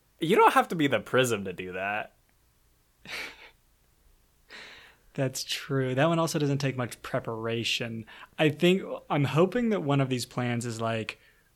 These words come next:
Speaker 2: reduce the work week from forty hours to thirty hours so that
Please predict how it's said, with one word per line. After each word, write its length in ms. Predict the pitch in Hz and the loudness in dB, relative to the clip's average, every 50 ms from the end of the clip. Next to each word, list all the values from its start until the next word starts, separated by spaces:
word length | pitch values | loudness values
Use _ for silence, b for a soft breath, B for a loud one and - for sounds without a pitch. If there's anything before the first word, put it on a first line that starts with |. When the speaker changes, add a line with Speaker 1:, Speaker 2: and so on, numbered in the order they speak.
| _ _ | _ _
Speaker 2:
reduce 340 | - 131 120 117 117 113 - | -8 -6 -4 -4 -4 -4 -2
the 100 | - 143 | -2 0
work 260 | 131 143 165 170 170 | 0 0 0 -2 -2
week 160 | - 127 110 - | -4 -6 -6 -6
from 180 | - - 113 | -8 -10 -10
forty 360 | - - - 117 110 110 117 117 | -8 -6 -6 -4 -2 -2 -2 -2
hours 300 | 120 123 131 135 135 - | -2 -2 -2 -2 -2 -2
to 100 | - 156 | -2 -2
thirty 340 | 147 - 185 202 190 143 120 | 0 0 0 0 0 0 -2
hours 340 | 117 110 110 113 110 110 - | -4 -6 -6 -6 -6 -6 -4
so 120 | - - 117 | -6 -6 -6
that 320 | 117 113 113 113 - b | -6 -6 -6 -8 -12 b